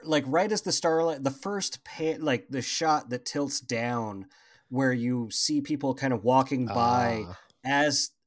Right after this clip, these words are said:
Speaker 1: uh, as the gangplanks are, like, coming down, as the entry ramps are coming down,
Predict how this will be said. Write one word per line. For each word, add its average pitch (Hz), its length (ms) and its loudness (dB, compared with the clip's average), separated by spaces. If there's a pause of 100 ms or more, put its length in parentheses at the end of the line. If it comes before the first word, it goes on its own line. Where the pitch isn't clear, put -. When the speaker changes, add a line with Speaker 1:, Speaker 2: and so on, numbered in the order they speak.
(140)
Speaker 1:
uh, 117 460 -2
as 143 320 0
the 120 480 0
gangplanks 123 640 -4
are, 113 80 -6
like, 104 180 -8
coming 113 320 -6
down, 113 140 -8
as 113 160 -4
the 120 120 -6
entry 127 300 -4
ramps 104 340 -8
are 107 60 -14
coming 110 320 -10
down, 101 400 -8